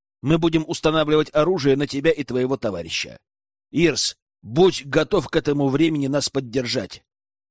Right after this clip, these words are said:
«Я вас научу воевать», разорялся Лежнев уже после того, как Ирс отключился. «Объекты искусства им жалко. Что за идиотизм, я не понимаю. У вас этих архитекторов хоть задом жуй,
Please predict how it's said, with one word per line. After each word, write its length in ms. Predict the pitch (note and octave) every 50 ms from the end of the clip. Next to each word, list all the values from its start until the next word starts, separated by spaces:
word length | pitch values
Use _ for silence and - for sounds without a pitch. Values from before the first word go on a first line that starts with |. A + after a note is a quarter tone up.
| _ _ _ _ _ _ _ _ _ _ _ _ _ _ _ _ _ _ -
«Я 360 | - E2 F2 G2 G#2 A2+ B2
вас 280 | B2 C3 B2 - - A#2+
научу 640 | B2 B2+ C3+ D3 D#3+ - - - A#2 C3 C#3+ D3
воевать», 520 | D3 E3 E3+ E3 E3 D3+ D#3 C#3+ A#2 A2+ B2
разорялся 540 | B2+ C#3+ C#3 D#3 D#3 D3+ C#3 C3 - C3+
Лежнев 500 | C3+ C#3 D3 C#3 B2 C3+ F3 F#3+ E3 -
уже 220 | D3 D3+ C3+ D#3 -
после 340 | - F#3+ F3 D3 - D3 C#3
того, 200 | C3 D3 D3+ D3+
как 240 | - C3+ - -
Ирс 220 | - E3 D#3+ - -
отключился. 800 | - C#3 - - D#3+ D#3 C#3 - C#3+ A#2+ G#2+ - - A#2+ A2 G2+ _ _ _ _ _ _ _ _ _
«Объекты 540 | - D4+ D#4+ E4 D#4+ D#4 C#4 - - D#4 D4+
искусства 540 | C#4 - - - C4 E3+ D3 - - C#3 C#3+
им 140 | D3+ D3 C3+
жалко. 500 | G2+ G2 D#2+ - - - - C2+ - - _ _ _
Что 320 | - - - - A#2+ A#2+
за 280 | A2+ G2 G2+ C3 C#3+ C3+
идиотизм, 680 | B2 A#2 C3+ D3+ D3+ D3 - - D3 C3 G#2 A2+ A#2 A#2
я 140 | B2 C#3+ D3
не 140 | D#3 D#3+ D3+
понимаю. 760 | - D#3+ D#3+ E3 E3+ E3+ E3 D#3 B2+ A2+ F#2+ E2 D2 C#2 _ _ _ _ _ _ _ _ _ _ _ _ -
У 100 | C3 D3+
вас 280 | D#3+ F3 D#3+ - -
этих 280 | - E3 - D#3+ B2+ - -
архитекторов 840 | E3 E3+ D#3 - - F3+ D3+ - - A3 G#3 - - D#3+ C#3+ C#3+ -
хоть 240 | - E3+ F3 - -
задом 580 | - - - - F3 F3+ D#3 C3 C#3+ C#3+ C#3
жуй, 460 | B2+ A#2 A2+ D#3 E3+ C#3+ A#2 G2+ -